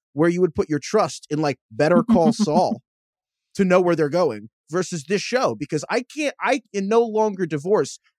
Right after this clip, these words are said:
Speaker 1: "Oh, well, what about this? Where are they going?" I don't think they know. And I'm curious what you, how you would compare those two.
Speaker 2: No, I would definitely give Saul, Saul is a ten, like, ten out of ten. I trust those cr-, writers with my life.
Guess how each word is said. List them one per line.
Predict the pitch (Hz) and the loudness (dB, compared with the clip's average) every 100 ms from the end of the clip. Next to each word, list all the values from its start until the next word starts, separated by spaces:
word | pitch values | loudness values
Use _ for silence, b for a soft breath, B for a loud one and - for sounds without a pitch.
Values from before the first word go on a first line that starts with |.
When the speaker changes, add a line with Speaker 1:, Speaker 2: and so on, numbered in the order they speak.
| - | -2
Speaker 1:
"Oh, | 262 196 | 2 2
well, | 143 | 2
what | 143 226 | 0 0
about | 214 196 | 2 0
this? | 285 190 - | -2 -4 -2
Where | 202 | -4
are | |
they | 190 | -2
going?" | 220 147 _ - | -4 -6 _ -4
I | 254 | -2
don't | 302 330 | 0 -2
think | - 262 202 | -2 -2 0
they | 214 220 | 0 0
know. | 202 190 - - _ _ _ _ _ | 0 -2 -4 -14 _ _ _ _ _
And | 156 | -2
I'm | 185 | -2
curious | 180 262 254 196 | -2 -2 -2 0
what | 185 160 | -2 -2
you, | 156 | -4
how | 175 | 0
you | 170 170 | 0 0
would | 165 | -2
compare | - 120 147 151 | -4 -6 -2 -2
those | 104 67 - | -2 -10 -18
two. | 50 - _ _ _ _ _ _ _ 294 | -20 -20 _ _ _ _ _ _ _ 4
Speaker 2:
No, | 339 233 | 6 6
I | 240 | 4
would | 254 | 2
definitely | 254 254 294 226 | 0 -2 -6 -4
give | 214 190 - _ | -2 -4 -6 _
Saul, | - 226 214 202 190 175 - _ | -2 2 4 4 2 -2 -8 _
Saul | - 269 294 | 0 4 4
is | 247 | 0
a | |
ten, | 196 196 185 208 247 _ _ | -6 -4 -4 -4 -8 _ _
like, | 175 170 - | -16 -14 -8
ten | 220 | -2
out | 208 170 | -2 -4
of | |
ten. | - 170 180 202 - _ _ | -6 -6 -6 -10 -12 _ _
I | 180 180 | -2 -2
trust | 165 - 180 - | -4 -2 -2 0
those | - 175 175 - | -2 -2 -4 -8
cr-, | - 190 - 175 | -14 -14 -14 -4
writers | 170 165 170 170 | -2 0 -2 -4
with | 165 175 | -6 -6
my | 156 | -6
life. | 156 156 226 269 | -4 -4 -4 -4